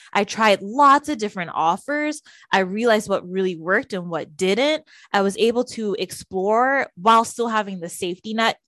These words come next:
with a nine-to-five, even though I was a little tired, right? And so that really worked well for me. And then when I quit my nine-to-five, I had a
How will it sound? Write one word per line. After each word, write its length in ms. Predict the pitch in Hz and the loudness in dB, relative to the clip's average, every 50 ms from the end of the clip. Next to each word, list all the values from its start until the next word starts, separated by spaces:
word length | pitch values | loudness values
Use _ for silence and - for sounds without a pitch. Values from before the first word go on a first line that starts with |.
| _ _ | _ _
with 200 | 185 196 190 - | -4 -4 -2 -2
a 60 | 190 | -4
nine-to-five, 760 | 175 180 175 170 165 160 151 - - 180 185 190 202 208 190 - - | -4 -2 -2 -2 -2 -4 -6 0 4 6 6 6 6 4 2 -4 -6
even 300 | 254 294 254 269 247 202 | -4 -2 -2 -2 -2 0
though 240 | 190 190 196 196 160 | 2 2 2 2 2
I 120 | 160 165 | 0 0
was 260 | 170 165 180 185 180 | 0 -2 -4 -4 -4
a 60 | 185 | -4
little 280 | 170 165 165 156 156 151 | -6 -6 -8 -8 -8 -12
tired, 540 | - - 160 160 - - - - - - - - | -12 -6 -4 -4 -4 -4 -8 -12 -16 -18 -12 -6
right? 380 | 156 165 170 175 185 214 - - _ - - - - - - - | -2 0 0 0 0 -2 -4 -6 _ -20 -20 -20 -20 -20 -6 -4
And 100 | 214 220 | -4 0
so 160 | - 262 240 240 | 2 2 4 6
that 220 | 247 262 - - | 6 4 4 4
really 260 | 208 214 233 240 226 | 0 -2 -2 -2 -2
worked 300 | 185 185 196 185 - - - | -4 -4 -6 -6 -6 -4 0
well 160 | 180 175 175 | 0 0 0
for 200 | 180 - - 175 | -2 -6 -8 -8
me. 260 | 175 175 185 180 160 | -6 -6 -6 -6 -4
And 120 | 160 165 | -4 -4
then 260 | 165 170 170 170 160 - - | -4 -4 -6 -6 -10 -10 -6
when 180 | 170 185 180 | -4 -2 0
I 200 | 175 165 165 160 | 2 2 2 0
quit 340 | 160 - - - 311 - - | -2 -6 -4 -2 -2 -2 0
my 120 | - 208 196 | -2 -2 0
nine-to-five, 600 | 190 180 175 170 170 - - 180 170 160 165 160 | 0 -2 -2 -2 -4 -2 2 2 2 2 2 0
I 80 | - 180 | -4 -6
had 200 | 175 196 202 180 | -4 -4 -4 -4
a 100 | 165 151 | -4 -8